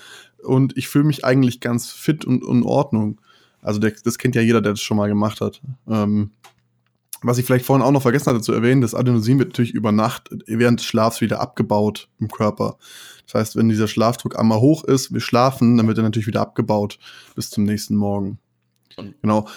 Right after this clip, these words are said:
Speaker 1: Ähm, um jetzt aber zum, zum nächsten, äh, Part überzugehen, und zwar den, den Phasen des Schlafes.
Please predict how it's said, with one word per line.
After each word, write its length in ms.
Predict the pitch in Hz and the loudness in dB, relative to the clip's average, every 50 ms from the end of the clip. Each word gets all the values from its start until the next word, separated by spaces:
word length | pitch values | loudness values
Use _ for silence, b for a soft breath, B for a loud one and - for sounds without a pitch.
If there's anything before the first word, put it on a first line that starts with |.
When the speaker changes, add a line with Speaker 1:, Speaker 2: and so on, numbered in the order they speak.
| B B B | B B B
Speaker 1:
Ähm, 220 | - 120 120 123 - | 0 2 2 2 2
um 160 | - 147 147 | 2 2 2
jetzt 120 | 147 143 143 | 2 2 2
aber 160 | 151 139 131 | 2 2 2
zum, 400 | 135 - 139 131 131 127 123 127 | 2 2 2 4 4 2 0 -2
zum 160 | - 131 127 | 0 2 2
nächsten, 460 | 123 131 139 135 - - 131 127 120 | 4 4 2 0 0 0 0 2 0
äh, 340 | - - 113 117 117 117 113 | 0 -2 -2 -2 0 0 -2
Part 440 | 110 - - 131 147 160 160 - - | -2 -4 -4 -4 -2 -2 -4 -2 -2
überzugehen, 640 | 185 175 170 131 - - 120 113 117 113 113 110 - | 0 2 2 0 0 -2 -2 0 2 2 2 2 0
und 100 | - 117 | -4 -6
zwar 280 | - - - 110 110 113 | -8 -4 -4 -2 -2 0
den, 280 | 117 117 117 117 110 | 2 2 2 2 2
den 160 | 107 117 113 110 | 0 -2 -4 -4
Phasen 680 | - - 113 123 135 139 131 123 110 101 104 107 - - | -2 -2 0 2 2 2 2 2 0 0 -2 -6 -8 -6
des 140 | 110 107 - | -8 -8 -6
Schlafes. 1120 | - - - - 113 104 101 101 107 113 113 113 110 - - 104 - - - - - _ | -8 -12 -8 -4 -2 -2 0 0 0 2 0 0 -2 -4 -8 -8 -8 -8 -14 -14 -16 _